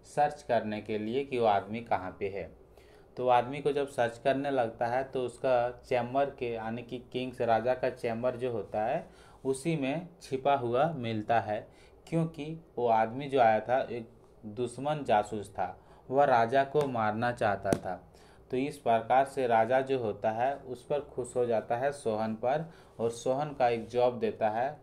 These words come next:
और कौन सा जॉब देता है? अपना बॉडीगार्ड का। तो बॉडीगार्ड का जॉब वो पाता है। तो इस स्टोरी यहीं पे एंड होता है।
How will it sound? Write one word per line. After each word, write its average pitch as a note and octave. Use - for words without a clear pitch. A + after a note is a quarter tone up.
और G#2+
कौन A#2
सा A#2+
जॉब A2
देता G#2+
है? B2
अपना B2+
बॉडीगार्ड G2
का। F2
तो A2
बॉडीगार्ड G#2+
का A2+
जॉब G2+
वो A#2+
पाता G2
है। F#2
तो C#3
इस C3
स्टोरी B2
यहीं A2
पे D3
एंड G#2
होता F#2+
है। F#2